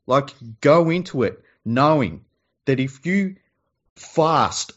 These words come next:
all day and you go to the stadium, you're gonna be paying through the nose for food. So just pick up Macca's on the way or something. You know what? Pick up a Porto.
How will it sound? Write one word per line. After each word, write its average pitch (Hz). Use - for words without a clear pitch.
all 190
day 165
and 147
you 120
go 156
to 208
the 214
stadium, 151
you're 135
gonna 156
be 147
paying 143
through 139
the 117
nose 113
for -
food. 101
So 147
just 139
pick 196
up -
Macca's 170
on 196
the 208
way 160
or 120
something. 117
You 147
know 165
what? 165
Pick 117
up 107
a -
Porto. 90